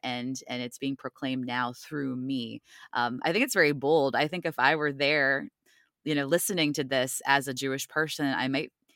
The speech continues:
I know that a lot of Jewish people felt at the time that he was being blasphemous, uh, because he was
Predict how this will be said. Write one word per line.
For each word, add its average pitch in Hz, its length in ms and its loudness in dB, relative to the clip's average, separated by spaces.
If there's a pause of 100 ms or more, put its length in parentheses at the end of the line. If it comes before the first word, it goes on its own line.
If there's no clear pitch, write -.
(120)
I 156 80 4
know 165 120 6
that 151 120 2
a - 20 2
lot 143 160 6
of 135 60 0
Jewish 143 240 -4
people 135 260 -6
felt 135 400 0
at 123 120 -6
the 127 60 -8
time 127 460 -4
that 120 220 -8
he 131 100 -4
was 151 140 -4
being 127 180 -2
blasphemous, 113 800 -8 (320)
uh, 117 160 0
because 135 360 -2
he 135 140 -4
was 123 320 -6